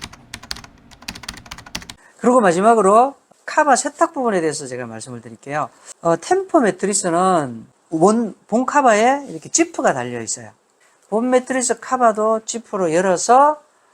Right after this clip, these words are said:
전체를 육십 도 정도의 중온수에 이렇게 세탁하시면, 어, 돼요. 이게 스프링 매트리스 같은 경우에는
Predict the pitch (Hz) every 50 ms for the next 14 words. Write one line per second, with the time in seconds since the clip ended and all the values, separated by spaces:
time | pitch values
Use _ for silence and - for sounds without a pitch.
0 | _ _ _ _ - - 208 220 208 - 196 185 214 247 277 294 294 - _ _
1 | _ _ _ _ 180 190 190 - - - 233 233 _ _ _ - 202 190 156 156
2 | 156 156 156 175 185 190 185 190 208 226 247 254 262 - _ _ _ _ _ -
3 | 175 175 185 196 220 247 262 262 254 - 208 196 208 233 254 269 277 - _ _
4 | - 127 127 - - 123 - 196 190 - 214 208 208 _ _ _ - - - -
5 | - 190 196 214 247 277 320 - _ _ _ _ _ _ _ _ - 131 123 117
6 | - 139 135 117 104 - _ _ _ _ _ _ _ _ _ _ - - _ _
7 | _ 220 233 262 240 180 127 - - - 233 - - 349 381 392 349 285 - -
8 | - 240 233 - - 196 180 - 190 185 180 175 165 165 160 156 160 175 214 247
9 | 269 302